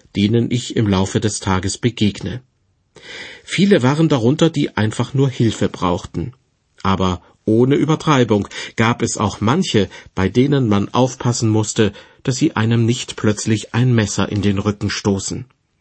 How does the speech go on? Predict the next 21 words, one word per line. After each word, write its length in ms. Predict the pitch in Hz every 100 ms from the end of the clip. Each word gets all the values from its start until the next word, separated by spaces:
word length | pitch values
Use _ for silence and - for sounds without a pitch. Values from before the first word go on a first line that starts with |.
| _ - - - -
Sie 160 | 113
glauben 320 | 117 170 208
ja 140 | 156 151
gar 200 | 143 156
nicht, 220 | 160 - - -
wie 300 | 113 156 -
oft 340 | - 180 - -
ich 240 | 104 -
während 320 | 113 123 123
meiner 260 | 110 107 104
Zeit 380 | - 123 139 139
in 160 | 120
dieser 240 | 98 95 95
Großstadtgemeinde 1120 | - 98 127 - 123 117 113 104 104 104 95 - - -
von 240 | - 98
fremden 580 | 85 - 120 160 - 151
Leuten 520 | 117 101 110 - 104 - -
hinters 460 | 117 101 123 -
Licht 240 | 143 - -
geführt 420 | 98 - 98 -
wurde. 340 | 90 73 82